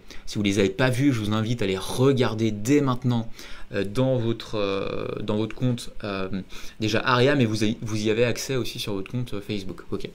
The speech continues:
Euh, il y a une raison, il n'y a pas grand chose à faire en fait. Voilà, choisir la direction et le but à atteindre. Alicia est trade sur deux actifs, le dax et le Dow Jones. Ok, même si c'est pas conseillé. Bon,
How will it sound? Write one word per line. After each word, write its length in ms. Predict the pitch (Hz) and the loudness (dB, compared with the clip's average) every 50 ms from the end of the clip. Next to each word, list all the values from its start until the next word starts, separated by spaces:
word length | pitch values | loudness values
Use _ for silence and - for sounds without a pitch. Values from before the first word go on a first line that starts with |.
| - - - - - - - - - - - - - 104 | -10 -10 -10 -10 -10 -12 -12 -10 -8 -8 -8 -6 -2 0
Euh, 80 | 101 101 | 2 4
il 80 | 101 | 6
y 20 | 110 | 6
a 40 | |
une 100 | 113 117 | 8 8
raison, 340 | 113 123 123 120 135 139 143 | 8 8 8 6 4 4 2
il 60 | 143 | 2
n'y 40 | 135 | 2
a 60 | 107 | 2
pas 180 | - - 110 110 | 2 2 2 2
grand 200 | 110 - 113 113 | 2 2 0 0
chose 280 | - - - 131 123 110 | 0 0 0 0 2 2
à 60 | 101 | 0
faire 280 | - - - 127 110 101 | 0 0 0 0 0 0
en 60 | 98 | -2
fait. 280 | - - 165 180 - - - - - - - - - - - | 0 0 0 0 0 -2 -6 -8 -10 -10 -8 -8 -10 -8 -6
Voilà, 320 | - 92 95 113 147 165 170 - - - | -4 0 2 2 2 0 -2 -8 -10 -8
choisir 440 | - - - 143 151 147 131 143 123 | -6 4 8 10 10 10 10 6 4
la 80 | 113 | 4
direction 460 | 110 101 98 92 - - - 127 135 - - - - - - | 4 4 4 2 2 0 -2 -4 -4 -4 -6 -10 -2 2 4
et 80 | 143 | 6
le 120 | 120 110 104 | 6 6 4
but 320 | 101 107 127 131 - - - - - | 4 2 -2 -2 -4 -6 -10 -6 -2
à 80 | 117 107 | 0 2
atteindre. 280 | 104 101 - 95 - - - - - - - - - - - - - - - - - | 2 0 -2 -4 -6 -6 -8 -8 -10 -10 -12 -12 -10 -8 -8 -10 -10 -12 -10 0 6
Alicia 420 | - 143 147 160 160 - - 151 | 8 8 8 8 4 4 4 4
est 40 | 135 | 4
trade 200 | 135 - 127 117 | 4 2 0 2
sur 120 | - 123 110 | 2 4 6
deux 200 | 113 113 113 117 | 6 8 8 6
actifs, 320 | 110 - - 208 196 - | 6 4 0 -2 0 0
le 80 | 147 127 | 0 2
dax 320 | 120 131 127 127 - - | 4 4 4 4 2 0
et 20 | |
le 100 | 104 98 | 0 2
Dow 160 | 101 113 120 117 | 2 2 2 2
Jones. 440 | 127 160 185 214 220 - - - - - - - - - - - | 2 2 2 0 0 -2 -4 -4 -6 -8 -12 -10 -8 -8 -8 -8
Ok, 160 | 101 - - | -4 0 2
même 240 | 127 151 147 110 107 | 2 4 2 0 -2
si 120 | - - | -2 -4
c'est 100 | - - | -4 -4
pas 140 | - - 104 | -4 -6 -6
conseillé. 540 | - 104 95 - - - 98 98 113 131 - - - - - - - | -4 -4 -6 -6 -4 -2 -2 0 0 -2 -4 -6 -10 -12 -10 -8 -6
Bon, 100 | - 101 | -6 -6